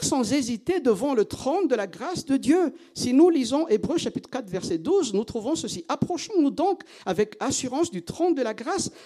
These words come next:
afin d'obtenir miséricorde et de trouver grâce en vue d'un secours opportun. » Pour celles et ceux qui ont confessé Jésus-Christ comme sauveur personnel et Seigneur de leur vie,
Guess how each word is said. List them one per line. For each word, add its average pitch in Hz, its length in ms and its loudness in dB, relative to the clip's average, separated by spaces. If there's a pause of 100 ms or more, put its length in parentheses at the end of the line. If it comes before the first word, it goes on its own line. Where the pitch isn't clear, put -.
(120)
afin 208 280 2
d'obtenir 254 520 0
miséricorde 311 800 2
et 196 80 2
de 175 100 4
trouver 220 340 0
grâce 262 440 -6
en 208 80 -2
vue 208 160 -4
d'un 180 160 2
secours 320 680 -2
opportun. » 202 540 -2 (1400)
Pour - 220 -6
celles 370 440 0
et 262 120 -2
ceux 214 640 -2
qui - 120 -2
ont 208 100 2
confessé 349 540 0
Jésus-Christ 226 520 -4
comme 202 180 0
sauveur 311 760 -2 (380)
personnel 262 560 -2
et 214 60 0
Seigneur 247 480 -2
de 196 80 0
leur 175 200 -2
vie, 285 360 2